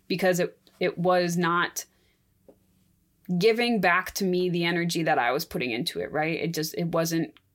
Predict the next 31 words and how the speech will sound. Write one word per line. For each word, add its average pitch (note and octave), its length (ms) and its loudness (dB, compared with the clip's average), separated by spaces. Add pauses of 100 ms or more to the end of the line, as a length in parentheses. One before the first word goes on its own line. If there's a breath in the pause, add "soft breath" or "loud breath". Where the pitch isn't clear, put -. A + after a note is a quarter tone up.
(220)
conducive. F#3 600 0
I F3+ 120 0
think D#3+ 220 -4
that's D#3+ 200 -4
the E3+ 80 -6
word E3 180 -2
I E3 80 -2
wanted D#3+ 320 -2
to F3 100 -6
use D#3+ 260 -4
to - 100 -10
begin D#3 260 -4
with, E3+ 200 -4
but D#3 100 -4
I D#3+ 60 -4
didn't. D#3+ 440 -4
It's - 140 -10
not C#3+ 220 -2 (520)
conducive, G3 680 0
conductive, G#3+ 840 -2 (420)
whatever. F#3 600 2
It's F#3 200 -4
not, B3 400 2 (320)
it's F#3+ 200 -2
not A#3 160 2
working A#3+ 260 2
for F3 140 -2
your C#3+ 100 0
girl. E2 240 -2
<laughs> - 60 -2
So, C4 480 2